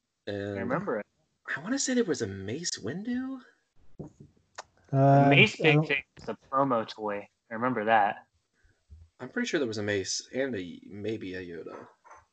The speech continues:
Speaker 3: Now, the toy that wasn't cool was the Jar Jar. What was it, like a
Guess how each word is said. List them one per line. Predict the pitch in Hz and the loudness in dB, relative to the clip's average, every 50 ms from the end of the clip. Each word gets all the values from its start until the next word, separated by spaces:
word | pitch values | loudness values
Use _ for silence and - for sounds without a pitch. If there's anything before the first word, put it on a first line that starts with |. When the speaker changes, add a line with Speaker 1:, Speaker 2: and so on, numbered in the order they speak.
| _ _ _ _ - _ - - - - - - - - - - - - - _ _ _ _ _ _ _ _ _ _ _ _ _ _ _ _ _ - - _ - | _ _ _ _ -20 _ -20 -20 -20 -20 -20 -18 -18 -18 -16 -16 -18 -18 -20 _ _ _ _ _ _ _ _ _ _ _ _ _ _ _ _ _ -20 -20 _ 6
Speaker 3:
Now, | 127 120 117 113 | 8 8 10 10
the | 117 110 - | 8 6 4
toy | - - 143 143 143 139 | 8 10 12 12 12 12
that | 131 117 110 | 12 10 6
wasn't | 107 113 123 139 165 151 135 120 117 117 | 6 8 8 10 10 8 6 4 0 -2
cool | - 127 117 113 110 113 113 117 131 | 0 2 2 4 4 2 2 0 0
was | 131 120 117 113 110 107 104 101 110 127 - - | 2 4 4 6 4 4 2 0 -2 -4 -4 0
the | - 120 110 | 2 2 2
Jar | 104 - 123 120 120 120 120 | 4 6 8 8 10 8 8
Jar. | 113 113 120 113 113 110 107 104 104 104 110 - - _ _ _ _ _ _ _ _ - - - - - - - - - _ _ _ _ _ _ _ _ _ _ _ _ _ _ _ | 8 8 8 8 8 6 6 4 2 0 -4 -6 -10 _ _ _ _ _ _ _ _ -20 -20 -16 -14 -12 -12 -12 -14 -20 _ _ _ _ _ _ _ _ _ _ _ _ _ _ _
What | 123 117 113 107 | 4 4 6 6
was | 110 101 107 | 4 4 4
it, | 107 107 | 2 2
like | 110 110 107 104 - | 2 2 2 2 2
a | 107 98 | 2 0